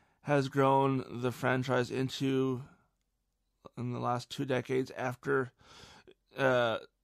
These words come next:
after the release of the original. With, uh, sequel reboots like The Force Awakens,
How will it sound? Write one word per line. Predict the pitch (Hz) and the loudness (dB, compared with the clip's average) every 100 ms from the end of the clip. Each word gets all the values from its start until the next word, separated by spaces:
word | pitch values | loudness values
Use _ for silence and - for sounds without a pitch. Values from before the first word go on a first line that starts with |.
| _ _ _ _ _ _ _ - | _ _ _ _ _ _ _ -2
after | 135 143 - | -2 -2 0
the | 139 | 2
release | 135 131 135 131 | 2 4 2 0
of | 135 | -2
the | 123 120 | 0 0
original. | 127 135 131 123 104 131 _ _ _ _ _ _ _ _ | 2 0 0 -4 -4 -8 _ _ _ _ _ _ _ _
With, | 147 151 143 - - | 2 4 4 0 -8
uh, | 127 127 123 120 113 107 98 95 - | 0 2 4 2 0 -2 -4 -6 -10
sequel | - - 196 180 165 | -10 -6 -4 0 2
reboots | 156 143 156 151 - | 2 2 0 0 -4
like | 143 131 131 - | 0 2 0 -4
The | 131 | -8
Force | - - 160 151 | -6 0 0 2
Awakens, | 151 139 139 143 139 139 131 - | 0 2 2 2 -4 -6 -8 -12